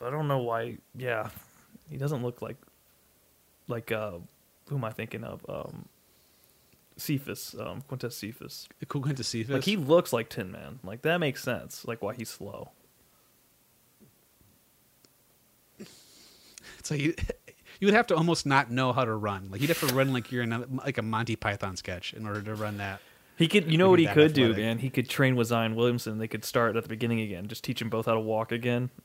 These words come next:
Speaker 1: and then
Speaker 2: Mm-hmm.
Speaker 1: progressively get up to, like, becoming an athlete. It'd only take, like, thirty years.
Speaker 2: And every time you successfully walk, you eat an entire Little Caesars pizza.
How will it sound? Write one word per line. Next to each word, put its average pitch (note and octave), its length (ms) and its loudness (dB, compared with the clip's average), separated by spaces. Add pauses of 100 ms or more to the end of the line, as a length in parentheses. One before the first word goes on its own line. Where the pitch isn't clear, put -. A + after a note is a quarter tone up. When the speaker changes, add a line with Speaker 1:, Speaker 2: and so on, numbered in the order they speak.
Speaker 1:
and A#2 180 -6
then G#2+ 360 -6
Speaker 2:
Mm-hmm. A#2+ 280 -2 (140)
Speaker 1:
progressively A2+ 760 -4
get A2+ 260 -4
up A2 220 -4
to, A2+ 140 -2
like, G2+ 220 -4 (160)
becoming A2 340 -4
an G2 80 -8
athlete. A#2+ 460 -6 (260)
It'd B2 140 -2
only A#2+ 160 0
take, A#2+ 160 -2
like, A2 180 -2
thirty A2+ 300 -2
years. A#2+ 460 -6 (720)
Speaker 2:
And B2 120 0
every B2+ 160 2
time B2 220 2
you A#2+ 60 2
successfully B2 520 0
walk, G2+ 340 -2
you G#2+ 120 -4
eat A2 60 -8
an G#2 60 -6
entire F#2+ 540 -2
Little G2 260 -4
Caesars G2 320 -10
pizza. - 280 -8